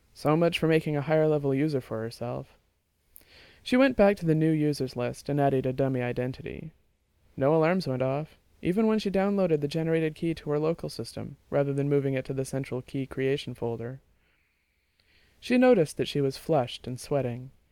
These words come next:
She had always had a visceral response to doing things she knew could land her in the soup.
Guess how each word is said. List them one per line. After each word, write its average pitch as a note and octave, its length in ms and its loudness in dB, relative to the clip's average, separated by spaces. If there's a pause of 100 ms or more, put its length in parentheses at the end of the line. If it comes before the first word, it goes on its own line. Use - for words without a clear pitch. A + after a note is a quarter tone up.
(680)
She - 120 0
had B3+ 80 8
always D#4 260 8
had F#3+ 140 6
a D#3+ 60 8
visceral C#3+ 480 4
response C3 560 -2
to - 80 -4
doing C#3 280 0
things C3 220 -8
she - 160 -2
knew C#3 160 0
could C3 160 -6
land B2+ 220 -4
her B2+ 100 -4
in B2 100 -4
the B2+ 80 -8
soup. C3+ 380 -8